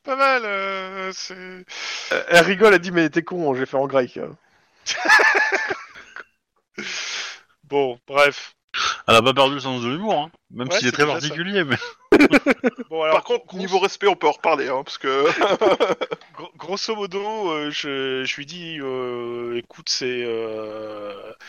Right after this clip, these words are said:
Speaker 1: déjà, est-ce qu'elle a un bulletin ? Est-ce qu'elle a des notes ? Est-ce qu'elle a des trucs là-dessus ? Parce que, euh,
Speaker 2: Oui.
Speaker 1: si, si
Speaker 2: Tu,
Speaker 1: elle
Speaker 2: tu
Speaker 1: est
Speaker 2: veux,
Speaker 1: bien
Speaker 2: tu veux
Speaker 1: notée.
Speaker 2: quoi comme note ?
Speaker 1: Bah, je sais pas, euh,
Speaker 4: Toutes.
Speaker 1: tu, tu, file-moi tout le bulletin complet, comme ça, je verrai.
Speaker 2: Attends, bah, je les appelle pour qu'ils la-, qu'ils l'amènent.
Speaker 1: T'appelles qui ?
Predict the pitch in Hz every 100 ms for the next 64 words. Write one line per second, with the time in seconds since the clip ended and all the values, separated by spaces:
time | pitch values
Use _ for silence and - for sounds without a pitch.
0 | - - - 156 247 190 - 220 214 165
1 | 151 151 131 110 - 131 120 120 131 131
2 | 180 131 - 127 120 113 - 127 120 -
3 | 185 165 - 123 117 120 151 135 123 196
4 | - - - - _ _ _ - 147 131
5 | 156 156 135 185 180 160 175 - 151 135
6 | 123 - - _ _ _ _ _ _ _
7 | - 110 110 - 120 240 190 120 117 117
8 | 113 113 110 110 110 113 - _ - -
9 | - - 135 120 117 117 - - - 131
10 | 123 135 113 127 135 131 160 262 180 113
11 | 139 127 123 117 120 143 151 180 156 127
12 | 131 131 127 165 165 - - 123 117 123
13 | - 127 117 127 156 135 _ _ _ _
14 | _ _ - - 107 - 131